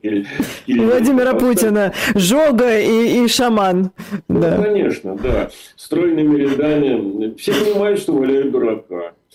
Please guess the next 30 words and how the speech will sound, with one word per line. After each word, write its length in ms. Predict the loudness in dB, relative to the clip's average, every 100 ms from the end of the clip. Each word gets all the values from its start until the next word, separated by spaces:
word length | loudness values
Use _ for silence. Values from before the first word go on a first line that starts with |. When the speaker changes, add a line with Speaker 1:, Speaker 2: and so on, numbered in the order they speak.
| -20 -6
Speaker 1:
Но 440 | -2 0 0 0
это 300 | -2 -2 0
очень 840 | 0 0 0 -2 -2 -6 -10 -14 -8
хорошо 420 | -6 -6 -2 -2
оплачиваемая, 1200 | -2 -2 -2 -2 -2 0 0 -2 -4 -4 -4 -6 -10 -16 -20
связанная 720 | -8 -4 -2 -2 -2 -2 -2
с 80 | -4
целым 380 | -4 -4 -2 -2
рядом, 680 | -2 -2 -2 -4 -4 -6 -8 _ _ _
м, 260 | -14 -12 -8
привычных, 760 | -2 0 0 -2 -2 -4 -4 -4
э, 300 | 0 0 0
привилегий, 840 | 0 -2 0 0 0 0 0 0
э, 440 | -2 -6 -8 -4 -4
игра. 440 | -2 -2 -2 -8 -14 -20 -20 -6
А, 280 | -4 -2 -2
ну, 520 | -4 -2 -2 0 0
ну, 100 | 0
какой, 460 | -2 -2 0 0 -2
прости 360 | -4 -6 -2 -2
господи, 420 | -2 -2 -6 -6
парламент? 540 | -4 -2 -2 -4 -8
Какая, 260 | -6 -4 -4
прости 320 | -2 -4 -2
господи, 480 | -2 -2 -2 -2 -2
конституция? 720 | -4 -8 -8 -8 -10 -12 -8
Какие, 380 | -4 -2 0 -2
прости 340 | -2 -4 -4 -4
господи, 460 | -2 -2 -6 -2
выборы? 480 | -2 -2 -6 -10 -12